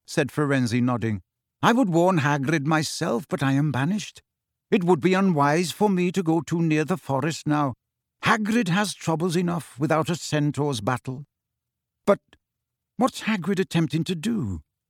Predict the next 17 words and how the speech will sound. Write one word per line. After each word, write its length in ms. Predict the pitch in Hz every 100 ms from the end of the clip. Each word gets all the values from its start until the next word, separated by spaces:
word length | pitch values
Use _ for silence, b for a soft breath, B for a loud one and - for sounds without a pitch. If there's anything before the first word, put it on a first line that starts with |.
| -
said 220 | 165 110
Harry 280 | 135 113 123
nervously. 640 | 120 117 107 - 104 90 _ _ _ _ _ _ _
Firenze 600 | - 185 196 170 127 131
surveyed 500 | - 156 156 143 127
Harry 420 | 110 151 117 113
impassively. 760 | 160 135 147 143 117 95 95 85 - _ _ _ _ _ _ -
"Hagrid 420 | 160 131 190 190
has 200 | 139 196 131
recently 420 | 180 170 175 196
rendered 380 | 165 170 165 156
me 160 | 180
a 40 | 180
great 360 | 135 156 175
service," 640 | - - 131 117 120 - - _ _ _
said 280 | - 135 107
Firenze. 580 | - 117 117 104 110